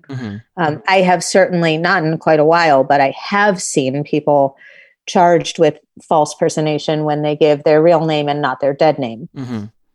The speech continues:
Speaker 2: It is always immediately dismissed.
Speaker 1: Cool.
Speaker 2: Um, but it's scary and it's traumatizing and it's, you know, it's, um,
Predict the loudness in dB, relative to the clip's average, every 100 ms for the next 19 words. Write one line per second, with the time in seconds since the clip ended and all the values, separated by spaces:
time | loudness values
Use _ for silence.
0 | _ _ _ _ _ _ 0 4 4 4
1 | 4 4 4 4 4 6 6 6 6 4
2 | 4 2 2 -2 2 2 2 -2 -8 -8
3 | -10 -18 _ _ _ -14 -14 -14 _ _
4 | _ _ _ _ _ _ _ _ -2 0
5 | 0 -4 -14 _ _ _ 2 4 6 4
6 | 2 -4 -4 -2 2 4 4 4 2 0
7 | _ _ _ _ _ 0 0 0 -4 0
8 | 0 0 -2 -6 -8 -8 -8 -8 -8 _
9 | _ -4 -2 -2 -4 -16 -20 _ _ _
10 | _ _ _ _ -2 0 0 -2 -2 0
11 | -2 0 2 4 2 -4